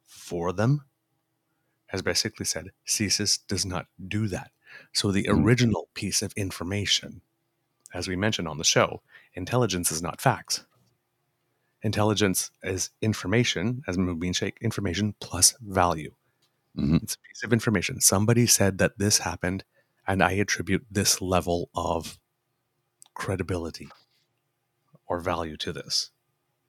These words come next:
Speaker 1: Just like in the U S when they were determining, you know, when that latest agency said that they thought that maybe covid came from a lab in China.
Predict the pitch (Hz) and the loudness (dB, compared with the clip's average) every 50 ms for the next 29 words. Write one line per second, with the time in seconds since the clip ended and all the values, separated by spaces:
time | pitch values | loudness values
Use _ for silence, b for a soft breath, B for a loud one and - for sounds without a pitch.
0 | _ _ _ _ - 110 - - 92 - 101 95 95 95 98 101 98 85 - - | _ _ _ _ -4 -2 0 0 0 0 0 0 0 2 2 2 2 2 2 0
1 | - 92 90 90 85 87 85 80 - - - 95 87 85 82 85 85 85 82 - | 0 -2 -2 0 0 -2 -4 -4 -6 -4 -4 -2 -2 -2 -4 -4 -6 -6 -10 -12
2 | _ _ _ - 107 98 87 87 90 92 92 - - _ _ B B B B B | _ _ _ 0 0 2 2 2 2 2 2 2 0 _ _ B B B B B
3 | B B - 120 117 107 107 98 - - 95 90 85 - 85 87 - - 90 82 | B B 4 4 6 6 6 4 4 2 2 2 0 0 -2 0 0 0 0 -2
4 | - - 95 87 82 82 80 92 87 - - 90 90 85 - - 92 87 85 85 | 0 0 0 0 0 -2 -2 -2 -2 0 -2 -4 -6 -6 -4 -2 0 0 0 0
5 | - - - - - 98 95 92 90 90 - 87 82 82 _ - - 95 85 87 | -2 -4 -4 -2 -4 -4 -2 -2 -2 -2 -2 -4 -6 -6 _ -4 -2 -2 -2 -2
6 | 87 82 - - 98 90 - - 85 85 85 82 78 80 82 85 82 78 - - | -4 -4 -4 -6 -6 -6 -4 -4 -6 -4 -4 -4 -4 -4 -4 -4 -6 -4 -4 -2
7 | 85 82 71 67 | -4 -4 -6 -10